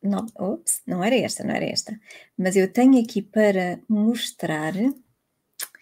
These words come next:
um videozinho, acho que tenho que parar a partilha de ecrã para conseguir mostrar o vídeo.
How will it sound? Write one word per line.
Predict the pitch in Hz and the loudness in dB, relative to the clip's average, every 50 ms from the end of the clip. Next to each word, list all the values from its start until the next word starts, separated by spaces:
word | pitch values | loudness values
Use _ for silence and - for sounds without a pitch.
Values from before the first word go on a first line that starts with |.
| _ - - - _ _ _ - | _ -20 -20 -20 _ _ _ -2
um | 247 294 294 | 2 4 4
videozinho, | 254 220 - - 156 160 - 220 240 214 214 - - 190 185 180 175 170 | 4 2 0 -2 -6 -2 0 2 2 2 0 -2 -4 -2 -2 0 0 -2
acho | 170 165 - | -2 -4 -6
que | - - | -10 -4
tenho | - 208 190 | -2 -2 -2
que | 196 - - | -2 -4 -4
parar | - 190 175 175 175 170 | -4 0 2 2 2 2
a | 170 | -2
partilha | 170 170 170 208 - - 180 180 170 | -4 -6 -8 -10 -8 -6 -6 -4 -2
de | 170 175 | -2 -4
ecrã | 170 170 - - 190 185 | -4 -6 -6 -4 -4 -4
para | 190 196 | -2 -4
conseguir | 190 - 185 185 185 - - 190 | -4 -4 -4 -6 -6 -6 -6 -6
mostrar | 180 180 - - - 180 175 180 | -6 -6 -8 -8 -6 -4 -4 -2
o | 202 208 | -2 -4
vídeo. | - - - 156 143 - - 165 165 | -4 -4 -8 -8 -8 -6 -8 -8 -8